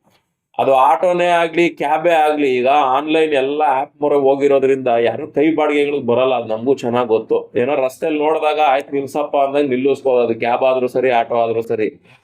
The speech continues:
ಕಾಮನ್ ಹಂಡ್ರೆಡ್ಗೆ ಏಯ್ಟಿ ಪರ್ಸೆಂಟ್ ಆ್ಯಪ್ ಅಲ್ಲೇ ಬರೋದು. ಹಂಗಾಗಿ ಅವರು ಮಾಡ್ಲಿ, Ola, Uber, Rapidoದವ್ರು ಮಾಡ್ಲಿ, ಆದ್ರೆ ಮೀಟರ್ ರನ್ ಆಗೋ ಅಂತ ರೀತಿಲಿ ಮಾಡ್ಲಿ, ಅದು ಆಟೋ ಆಗ್ಲಿ, ಕ್ಯಾಬ್ ಆಗ್ಲಿ. ಆದ್ರೆ ಅವ್ರು ಯಾವ್ದೇ ಕಾರಣಕ್ಕೂ ಅವ್ರು ಮಾಡೋದಿಲ್ಲ.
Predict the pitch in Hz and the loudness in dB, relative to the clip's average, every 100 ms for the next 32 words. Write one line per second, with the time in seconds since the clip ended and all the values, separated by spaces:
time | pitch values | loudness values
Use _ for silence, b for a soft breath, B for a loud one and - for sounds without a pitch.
0 | _ 123 147 170 160 - _ 107 123 143 | _ -4 -2 -2 -4 -8 _ -6 -2 -2
1 | 165 160 156 170 165 135 147 165 180 175 | -2 -2 -2 2 2 2 2 2 0 0
2 | 151 156 156 123 127 - 143 143 117 123 | -2 -2 -4 -4 -6 -4 0 0 2 2
3 | 117 104 B B B B _ 127 190 220 | 2 0 B B B B _ -2 0 2
4 | 175 262 311 262 226 240 247 214 175 185 | 2 2 0 0 -4 -2 0 2 4 4
5 | 202 196 196 196 180 175 185 196 190 185 | 2 0 0 -2 0 -2 -2 -4 2 2
6 | 185 170 156 165 170 143 139 196 202 190 | 0 -2 -2 -2 0 0 0 0 2 2
7 | 226 214 143 143 185 311 311 294 247 226 | 2 -2 -6 -6 -2 0 0 0 0 -2
8 | 247 247 233 233 226 220 208 196 202 196 | -2 0 2 0 0 0 0 0 0 0
9 | 185 175 165 147 139 170 190 185 175 180 | -2 0 -2 -2 -4 0 2 2 0 -2
10 | 180 147 156 160 147 143 107 - b b | -2 -4 0 0 0 -2 -2 -4 b b
11 | 143 190 190 160 143 175 208 196 180 175 | -4 0 2 2 0 0 0 -2 -2 -2
12 | 175 196 175 139 110 139 165 147 127 | 0 2 2 0 -2 -2 0 0 0